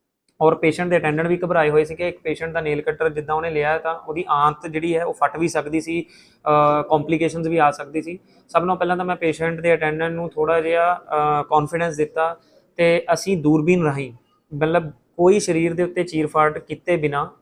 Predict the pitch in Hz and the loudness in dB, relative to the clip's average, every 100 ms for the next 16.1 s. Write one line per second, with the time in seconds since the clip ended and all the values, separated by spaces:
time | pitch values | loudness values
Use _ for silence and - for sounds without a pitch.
0 | _ _ 147 151 175 175 160 - 190 165 | _ _ 0 2 0 2 -2 0 -4 -2
1 | 170 156 156 151 139 156 160 147 143 151 | -6 -6 -6 -4 -2 -4 -4 -4 -4 -4
2 | 160 147 156 160 151 147 165 156 139 151 | -6 -8 -8 -4 -4 -4 -8 -6 -4 -4
3 | 160 165 170 170 147 139 165 175 - 139 | -8 -8 -12 -10 -14 -10 -8 -8 -6 -6
4 | 147 - 156 131 143 156 156 175 - _ | -6 -4 -2 -2 -2 -2 -2 -2 -12 _
5 | _ 165 - 151 151 - 160 170 160 - | _ -2 0 -2 -2 -4 -4 -6 -8 -6
6 | 170 165 160 107 - 151 151 147 165 165 | 0 2 2 -2 -4 -2 -2 -4 -4 -2
7 | 156 147 143 151 160 160 165 165 - 139 | -4 -8 -4 -4 -4 -6 -8 -10 -2 -2
8 | 147 147 143 156 151 139 139 - 143 135 | 0 0 0 0 -2 -4 -8 -6 -4 -4
9 | 127 143 135 - 156 - 143 151 175 - | -6 -8 -10 -6 -6 -6 -10 -8 -10 -12
10 | _ _ 165 151 180 156 147 180 - _ | _ _ -2 2 2 2 0 -6 -8 _
11 | _ _ 165 220 180 175 196 180 147 - | _ _ 6 8 6 4 2 2 -2 0
12 | 147 175 - _ - 151 151 147 151 151 | -2 -2 -12 _ 0 2 4 4 4 4
13 | 147 147 147 170 156 170 165 147 156 151 | 0 -2 -4 -4 -6 -6 -6 -2 -4 -4
14 | 147 - 139 131 165 151 131 135 139 135 | -8 0 0 0 -8 -2 0 0 -2 -8
15 | 151 151 151 - 151 - 131 - 151 135 | -4 -4 -4 -10 -12 -10 -10 -6 -6 -4
16 | 156 | -6